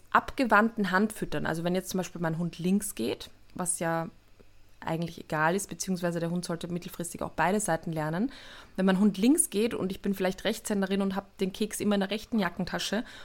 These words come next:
und ich füttere ihn mit der rechten Hand auf der linken Seite, dann ziehe ich ihn immer so ein bisschen nach vorne. Es ist immer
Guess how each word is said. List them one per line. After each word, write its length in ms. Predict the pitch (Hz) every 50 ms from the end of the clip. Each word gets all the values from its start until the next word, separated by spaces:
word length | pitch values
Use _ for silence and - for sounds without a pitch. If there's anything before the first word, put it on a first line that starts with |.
| - -
und 80 | - 202
ich 160 | 202 190 -
füttere 460 | - - 269 277 - - 262 226 220
ihn 320 | - - 208 214 226 240 240 - - - - -
mit 280 | 214 214 220 220 214 -
der 120 | 202 185
rechten 380 | 185 165 - - - 233 208 196
Hand 320 | 185 208 247 254 - -
auf 100 | 208 -
der 100 | - 202
linken 300 | 196 220 277 285 - -
Seite, 300 | - - 202 208 214 -
dann 220 | - 185 185 190 -
ziehe 240 | - - - 285 302
ich 100 | 294 -
ihn 80 | 233
immer 200 | 208 220 240 233
so 100 | 220 220
ein 60 | 208
bisschen 280 | 214 247 - - - 214
nach 160 | 208 196 -
vorne. 340 | - - 190 190 196 170 147
Es 160 | - - -
ist 400 | 175 185 190 - - 202 202 -
immer 240 | - 220 247 247